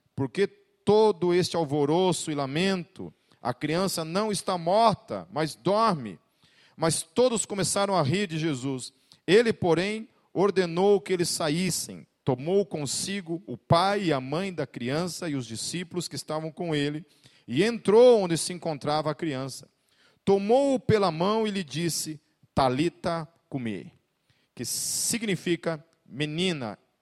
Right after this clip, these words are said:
eu lhe ordeno, levante-se." Imediatamente a menina, que tinha doze anos de idade, levantou-se e começou a andar. Isso deixou,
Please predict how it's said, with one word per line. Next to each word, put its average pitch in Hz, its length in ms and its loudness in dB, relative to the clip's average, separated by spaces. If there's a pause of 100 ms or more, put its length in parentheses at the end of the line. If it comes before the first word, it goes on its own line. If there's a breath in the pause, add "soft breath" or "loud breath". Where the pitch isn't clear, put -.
(160)
eu 190 420 4
lhe 175 140 -2
ordeno, 139 640 -2
levante-se." 131 1000 -2 (540 soft breath)
Imediatamente 214 840 -2
a - 20 -6
menina, 156 680 -6
que 127 100 -16
tinha 165 240 -4
doze 170 520 2
anos 180 200 -4
de 139 80 -10
idade, 139 440 -4
levantou-se 151 880 -6 (260 soft breath)
e 131 100 -6
começou 170 720 0
a 165 80 2
andar. 120 420 -2 (320 soft breath)
Isso 233 380 -2
deixou, 202 640 0